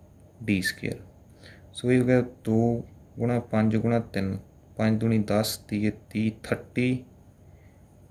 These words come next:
ਡੀ, ਟੂ ਇੰਟੂ ਫਾਈਵ,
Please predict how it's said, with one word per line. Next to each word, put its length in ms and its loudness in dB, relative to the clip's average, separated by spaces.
ਡੀ, 320 4
ਟੂ 200 6
ਇੰਟੂ 240 0
ਫਾਈਵ, 400 0